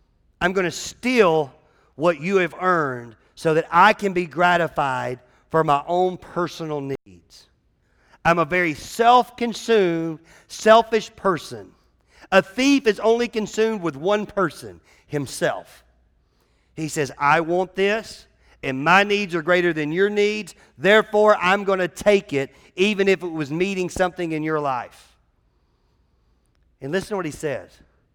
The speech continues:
Look at the scripture, it's on the screen. "Let the thief no longer steal, but rather let him labor,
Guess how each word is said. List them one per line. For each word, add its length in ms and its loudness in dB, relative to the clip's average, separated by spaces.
Look 160 -8
at 60 -14
the 80 -6
scripture, 360 -4
it's 120 -8
on 80 -6
the 80 -8
screen. 420 -12
"Let 200 2
the 100 0
thief 380 -2
no 160 4
longer 320 4
steal, 500 -2
but 240 0
rather 340 4
let 180 0
him 380 -4
labor, 640 -2